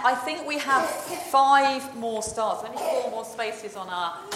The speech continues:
our advent calendar, but five more stars. Now, Sarah, you didn't get one last week, so I think you should get first. Who would you want one? No? Yeah? Didn't think you got one last week. Anybody else not get a star last week who would really like one?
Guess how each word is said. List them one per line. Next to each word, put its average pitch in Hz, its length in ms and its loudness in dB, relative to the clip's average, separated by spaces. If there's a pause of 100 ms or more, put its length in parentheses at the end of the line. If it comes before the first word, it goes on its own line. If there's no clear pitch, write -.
(160)
our 190 380 4
advent 185 280 0
calendar, 180 320 -4
but - 140 -6
five 262 640 6
more 214 400 -4
stars. 185 520 -2
Now, 196 140 -4
Sarah, 262 400 2
you 262 60 -6
didn't 240 240 -8
get 214 200 -4
one 185 140 -6
last 170 320 -4
week, 190 220 -6
so 196 100 -8
I 190 80 -6
think 214 220 -8
you 208 100 -8
should 214 160 -8
get 202 140 -6 (100)
first. 180 360 -8 (580)
Who 240 100 -16
would 240 140 -16
you 240 60 -12
want 247 120 -12
one? 294 140 -8 (180)
No? 349 140 -6 (260)
Yeah? 427 140 -6 (320)
Didn't 233 180 -14
think 233 140 -14
you 214 80 -12
got 208 160 -6
one 190 120 -6
last 175 300 -4
week. 185 80 -6 (240)
Anybody 277 320 -2
else 254 240 2
not 226 180 -6
get 220 120 -2
a - 40 -4
star 214 360 2
last 202 400 -2
week 175 240 -10
who 196 100 -8
would 190 220 -8
really 208 340 -2
like 190 300 -8
one? 170 180 -8